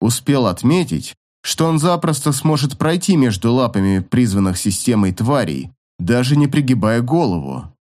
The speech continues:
Нападать чудища не спешили. Видимо, ожидали, когда воплотится вся армия. Возглавлял её мощный вожак, на несколько голов превосходящий своих же сородичей. Тайлин почувствовал взгляд животного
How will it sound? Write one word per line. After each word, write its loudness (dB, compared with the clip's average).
Нападать 0
чудища -2
не 2
спешили. 0
Видимо, 2
ожидали, 0
когда -2
воплотится 0
вся 0
армия. -4
Возглавлял 2
её 2
мощный 0
вожак, -2
на 2
несколько 0
голов 0
превосходящий 0
своих 0
же 0
сородичей. -4
Тайлин 2
почувствовал 0
взгляд 0
животного -2